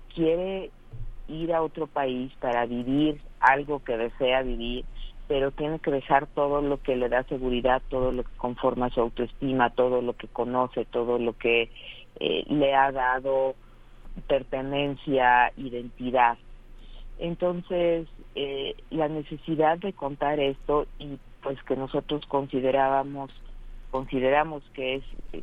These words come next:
eh, vital hacerlo, vital que la gente que tal vez,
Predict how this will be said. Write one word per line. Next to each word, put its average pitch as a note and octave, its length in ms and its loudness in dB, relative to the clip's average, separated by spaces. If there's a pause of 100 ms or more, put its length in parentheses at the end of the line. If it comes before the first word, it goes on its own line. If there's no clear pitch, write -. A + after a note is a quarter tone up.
(100)
eh, B2 500 4 (280)
vital D3 680 6
hacerlo, B2+ 640 0 (560)
vital D#3+ 480 0
que D3 140 -2
la C3 160 0
gente C3+ 420 -4
que C3+ 120 -8
tal B2+ 220 0
vez, C3 220 0